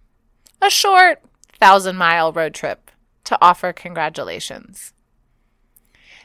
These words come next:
These two are dear to me, so the whole call was bittersweet. But it was also a reminder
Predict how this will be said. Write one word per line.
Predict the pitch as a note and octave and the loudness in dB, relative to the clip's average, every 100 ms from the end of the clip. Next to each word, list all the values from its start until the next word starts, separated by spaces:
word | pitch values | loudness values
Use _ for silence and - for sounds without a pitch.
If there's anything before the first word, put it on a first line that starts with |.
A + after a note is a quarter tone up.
| _ | _
These | C#4 D#4 - | -6 -4 -4
two | - D#4+ | -4 0
are | C#4+ | 0
dear | G#3+ G3+ F#3+ | 0 -2 -2
to | F3+ | -4
me, | D#3+ C3+ C3+ - | -8 -12 -12 -10
so | - | -6
the | G#3+ A3 | 0 0
whole | C4+ B3+ | 2 0
call | - G#3 F3+ F#3 - | 2 4 4 2 -2
was | F3 F3 | -6 -6
bittersweet. | - E3+ E3+ E3 - E3 - _ _ _ _ _ _ _ _ _ _ _ - _ | -6 -6 -4 -8 -8 -10 -12 _ _ _ _ _ _ _ _ _ _ _ -20 _
But | - C4 | -2 2
it | |
was | B3+ D4 | 2 2
also | - A3+ C4+ - D#4+ D#4 | 2 2 4 0 0 0
a | - | -2
reminder | A#3 G#3+ F3+ F3+ F3+ E3+ E3 | -2 -2 -4 -2 -2 -2 -4